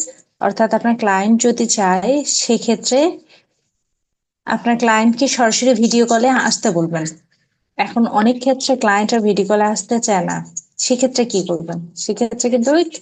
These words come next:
প্রবলেম। তারপর আমরা নেক্সটে ক্লিক করে দেব। দেওয়ার পর অ্যাড বিজনেস ডেসক্রিপশন, আপনি এখানে কি ডেসক্রিপশনটা দিতে চাচ্ছেন। তো এটা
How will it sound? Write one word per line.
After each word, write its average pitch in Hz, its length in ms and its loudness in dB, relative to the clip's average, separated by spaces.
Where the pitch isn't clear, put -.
প্রবলেম। 185 380 2
তারপর 226 280 0
আমরা 254 220 2
নেক্সটে 220 380 0
ক্লিক 233 260 -2
করে 202 180 2
দেব। 170 160 -4
দেওয়ার 233 260 4
পর 277 100 6
অ্যাড 254 400 2
বিজনেস 220 680 2
ডেসক্রিপশন, 202 840 0
আপনি 196 260 0
এখানে 233 360 2
কি - 180 0
ডেসক্রিপশনটা 254 840 2
দিতে 226 280 -2
চাচ্ছেন। 185 500 -4
তো 262 80 6
এটা 240 260 2